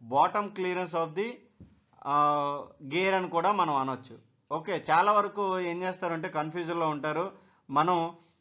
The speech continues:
ఇక్కడ రూట్ గ్యాప్ తీసుకోవాలా లేదా ఇక్కడ రూట్ గ్యాప్ తీసుకోవాలా అనేది మెజర్ చే-, ఆ, కన్ఫ్యూజ్ అవుతారు. So ఏంటి అంటే మనం ఎప్పుడు కూడా పినియన్ బేస్ మీదే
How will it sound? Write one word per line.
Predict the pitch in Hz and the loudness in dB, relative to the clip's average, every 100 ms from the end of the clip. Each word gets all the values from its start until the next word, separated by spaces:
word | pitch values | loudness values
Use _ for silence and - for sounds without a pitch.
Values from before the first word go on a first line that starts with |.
| _ 135 | _ -10
ఇక్కడ | 131 190 196 | -4 0 2
రూట్ | 185 170 175 | 2 2 0
గ్యాప్ | 180 180 | -2 -2
తీసుకోవాలా | 170 160 160 156 160 156 | -6 -4 -2 2 2 0
లేదా | 151 160 143 | 0 -2 -4
ఇక్కడ | - 175 170 160 | -4 -2 -2 -2
రూట్ | 165 139 160 | -4 -4 -2
గ్యాప్ | 160 160 - | -4 -4 -10
తీసుకోవాలా | 151 - 147 147 147 | -10 -4 0 2 2
అనేది | 143 151 160 | 2 -2 -4
మెజర్ | 143 151 143 | -2 -4 -4
చే-, | 139 139 139 - 127 | -6 -6 -12 -10 -2
ఆ, | 127 127 127 127 - | 0 2 -2 -6 -6
కన్ఫ్యూజ్ | 139 147 165 139 | -4 -4 -4 -4
అవుతారు. | 120 120 110 - _ _ _ - | -6 -8 -12 -16 _ _ _ -6
So | 165 175 143 | 0 0 0
ఏంటి | 156 185 196 165 | -2 0 0 0
అంటే | 170 165 | -2 0
మనం | 160 143 | 0 -2
ఎప్పుడు | - 190 165 | -2 0 0
కూడా | 151 165 226 - _ _ _ _ 160 | 2 2 2 -4 _ _ _ _ -2
పినియన్ | 175 220 214 180 | 0 0 0 0
బేస్ | 185 180 170 | -2 -2 -4
మీదే | 165 170 | 0 2